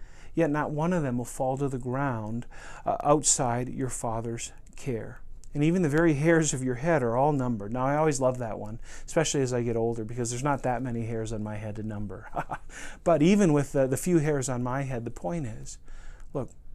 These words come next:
don't you know that God notices even when a sparrow falls? I mean, that doesn't happen without the God of the universe's pres-, per-, permission. He knows the numbers of hair on your head.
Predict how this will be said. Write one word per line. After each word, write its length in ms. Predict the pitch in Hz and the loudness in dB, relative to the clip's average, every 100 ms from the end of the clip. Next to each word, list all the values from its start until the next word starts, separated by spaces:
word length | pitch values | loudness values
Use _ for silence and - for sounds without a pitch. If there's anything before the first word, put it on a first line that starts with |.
| - - - - - - | -12 -14 -14 -14 -12 -4
don't 240 | 156 175 - | 0 2 2
you 60 | |
know 120 | 160 127 | 0 0
that 200 | 131 127 | -2 -2
God 280 | 127 143 | 0 2
notices 540 | 139 127 139 139 127 131 | 0 0 0 -2 -2 -2
even 220 | 147 170 | -2 -2
when 100 | 156 | -2
a 60 | 117 | 2
sparrow 500 | - - 113 123 127 | 0 0 -4 -2 -4
falls? 640 | - 107 110 123 147 143 | -4 -6 -6 -8 -6 -2
I 40 | |
mean, 120 | 147 | 2
that 100 | 151 | 2
doesn't 240 | 190 233 151 | 0 -2 -2
happen 560 | 117 151 160 120 110 117 - - - - | -4 -4 -4 -8 -10 -12 -12 -12 -10 -6
without 400 | 139 143 143 - - | -2 -2 -4 -8 -8
the 100 | 131 | -6
God 260 | 147 151 | -4 -2
of 120 | 175 135 | -2 -2
the 80 | |
universe's 800 | 123 123 151 165 117 104 - 113 | -2 -2 -2 -2 -4 -8 -8 -8
pres-, 400 | - - 117 - - | -8 -8 -6 -2 0
per-, 120 | - 135 | 0 -4
permission. 720 | 131 120 131 - - 113 123 - - - - - | -4 -4 -4 -4 -8 -8 -8 -6 -8 -12 -14 -14
He 160 | - 175 | 0 4
knows 320 | 175 180 151 | 6 6 4
the 80 | 135 | 2
numbers 400 | 135 165 160 - | 2 2 0 0
of 140 | 135 | -4
hair 440 | 123 160 156 135 | -2 2 4 2
on 200 | - 131 | 0 0
your 140 | 127 117 | 0 -2
head. 520 | - 170 170 101 - | -4 -4 -4 -4 -10